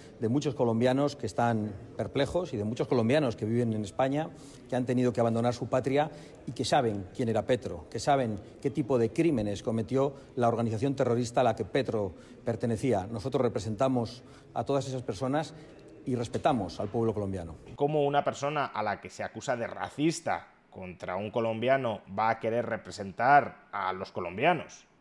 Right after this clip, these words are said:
Speaker 2: No tiene mucho sentido. Lo que está argumentando Abascal, con razón o sin ella, pero lo que está argumentando Abascal es: "Nosotros queremos tanto, estamos tan hermanados con los colombianos, que hacemos sentir la oposición de los colombianos contra Petro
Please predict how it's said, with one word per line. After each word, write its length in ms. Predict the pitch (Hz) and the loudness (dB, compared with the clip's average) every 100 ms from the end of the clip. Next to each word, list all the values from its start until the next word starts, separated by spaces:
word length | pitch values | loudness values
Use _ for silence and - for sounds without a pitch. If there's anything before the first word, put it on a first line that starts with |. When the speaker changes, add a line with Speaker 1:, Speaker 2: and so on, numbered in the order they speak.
| _ | _
Speaker 2:
No 220 | 113 107 | -8 -8
tiene 240 | 104 117 131 | -6 -6 -4
mucho 220 | 117 - | -6 -8
sentido. 560 | 95 85 160 180 107 82 | -10 0 2 2 0 -4
Lo 120 | 80 | -10
que 60 | |
está 260 | - - 104 | -8 -2 0
argumentando 600 | 110 110 113 104 113 110 | 2 0 -4 -4 -4 -2
Abascal, 560 | 107 104 - 151 170 165 - _ | -2 0 6 6 6 -2 -12 _
con 160 | 143 156 | -2 2
razón 300 | 165 226 233 | 2 2 2
o 40 | |
sin 200 | 190 139 | 0 0
ella, 240 | 156 85 - - | -2 -4 -12 -14
pero 140 | 85 | -8
lo 100 | 87 | -8
que 80 | - | -6
está 220 | - 113 | -2 0
argumentando 520 | 113 110 117 110 113 | 0 -2 -2 -2 0
Abascal 460 | 113 113 - 127 135 | 0 0 2 2 4
es: 300 | 143 165 - - _ | 2 0 -6 -20 _
"Nosotros 580 | - 123 - 143 170 147 | -8 -6 -2 0 0 -2
queremos 440 | - 107 147 143 - | -2 -2 0 0 4
tanto, 480 | 175 165 - 147 - | 4 4 2 2 0
estamos 440 | - 151 175 - | 0 2 2 2
tan 260 | - 185 185 | 4 6 6
hermanados 840 | 175 160 156 175 190 135 95 - _ | 6 4 4 6 6 4 -2 -14 _
con 180 | - 107 | -8 -6
los 140 | 98 | -6
colombianos, 680 | - 101 120 170 151 160 202 - - - _ - | -6 -4 2 4 4 2 0 -6 -20 -20 _ 0
que 140 | 170 | 4
hacemos 540 | 143 - 196 214 208 - | 4 4 2 4 4 4
sentir 640 | 180 170 156 220 180 113 | 2 2 2 6 4 4
la 220 | - 175 156 | 4 10 10
oposición 800 | 156 143 - 131 - 202 214 156 | 8 2 -2 -4 2 6 6 4
de 120 | 131 | 2
los 180 | 123 - | 0 0
colombianos 800 | 123 120 127 165 185 160 107 - | -2 0 2 4 4 2 -6 -8
contra 480 | - 139 147 175 175 | -4 -2 2 2 4
Petro 520 | 190 190 156 285 | 2 2 2 2